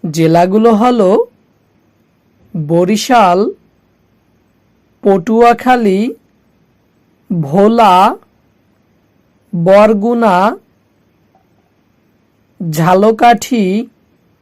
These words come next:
এবং সর্বশেষ পিরোজপুর।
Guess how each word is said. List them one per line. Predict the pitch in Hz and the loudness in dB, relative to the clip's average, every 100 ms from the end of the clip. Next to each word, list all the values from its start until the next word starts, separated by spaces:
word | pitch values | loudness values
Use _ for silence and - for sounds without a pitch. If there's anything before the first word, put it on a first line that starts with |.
| _ _ _ _ _ _ | _ _ _ _ _ _
এবং | 202 190 190 226 202 269 - | -4 0 2 2 2 -4 -10
সর্বশেষ | - - 196 190 196 214 - 233 185 214 - _ _ _ _ _ | -14 -2 0 2 0 -2 0 0 0 -2 -6 _ _ _ _ _
পিরোজপুর। | - 233 247 240 - - 165 139 | -4 -2 0 -2 -4 -12 -10 -10